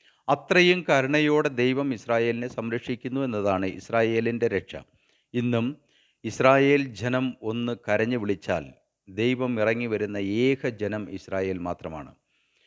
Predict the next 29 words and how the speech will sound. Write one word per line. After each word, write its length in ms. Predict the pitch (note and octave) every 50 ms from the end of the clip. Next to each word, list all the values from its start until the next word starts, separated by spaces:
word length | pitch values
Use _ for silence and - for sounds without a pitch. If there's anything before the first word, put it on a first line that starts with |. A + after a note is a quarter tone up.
| _ _ _
എട്ട് 200 | E3 E3 E3+ A3
മുതൽ 260 | F#3+ F3 E3 C#3+ C#3+ C#3
പത്ത് 280 | C3+ C#3 C#3 B2 - -
വരെയുള്ള 200 | C3+ B2 A#2+ A#2+
വചനങ്ങൾ. 400 | G#2+ F#2+ F2+ E2+ E2+ D#2+ D#2+ D#2 - _ _ _ _ _ _ _ - - C#3 A#2 G#2+ - _ _
അവ, 140 | _ - A2
സോറി. 280 | G#2 - - F2 D#2+ E2 - _ _ _ _ _ _ _ _ _ _ _ _ _ _ -
"അപ്പോൾ 260 | C3+ - E3 D3 B2 G#2+ - - _ _ _ _ _ _ _ _
നിന്റെ 280 | D3 D#3+ F3 F#3 F#3+ G3
ഈ 160 | F#3 F3 F3+ F#3
സകല 400 | - - E3+ D3+ C#3+ F3+ F3+ F#3 G3
ഭൃത്യന്മാരും 720 | D#3+ D#3+ C#3 C#3 - D3+ C#3+ C#3 B2 G2+ F2+ E2+ E2+ - _ _ _
എൻ്റെ 260 | A#2 A#2+ B2 C#3+ C#3+ C#3+
അടുക്കൽ 320 | C3 B2 B2 - - C#3+ B2+
വന്ന് 260 | A2+ A2 G#2 G#2 G2+
നീയും 400 | F#2+ F#2+ F#2+ G2+ G2+ G#2 A2+ B2+ C#3+ - _ _
നിന്റെ 300 | A2 G#2+ A#2 C#3 D3 E3+ E3+
കീഴിലിരിക്കുന്ന 680 | B2+ B2+ B2 A2+ A#2 A#2 A2+ G#2 G2 G2+ _ G#2 G#2 G#2+
സർവ്വജനവും 800 | G2+ - - A2+ C3+ C#3 D3 C#3+ B2 A#2+ A#2+ C3+ C#3+ D3 D3
കൂടെ 200 | C#3+ B2+ C3 B2
പുറപ്പെടുക 600 | A#2 - A#2 A2+ A2+ _ - A2+ G#2+ G#2 G#2+ G#2+ G#2+
എന്ന് 160 | G#2 G#2 G2+
പറഞ്ഞു 340 | F2+ G2+ F#2+ F#2+ F#2 F#2+ F#2+
എന്നെ 260 | E2 F#2 G2 G2+ G2
നമസ്കരിക്കും. 680 | F#2+ F#2+ F#2+ F#2+ F2+ _ - F2 E2+ E2 _ _ _ _ _ _ _ _ _ _ _ _ _ _ _ _ _ -
അതിൻ്റെ 300 | G#2 A#2 C3 C#3 C3+ C3
ശേഷം 340 | - - C#3 C3 - D3 C3+ B2+
ഞാൻ 200 | B2+ B2+ B2 B2 B2+
പുറപ്പെടും." 500 | - - A2 A2 - - F#2+ E2 D#2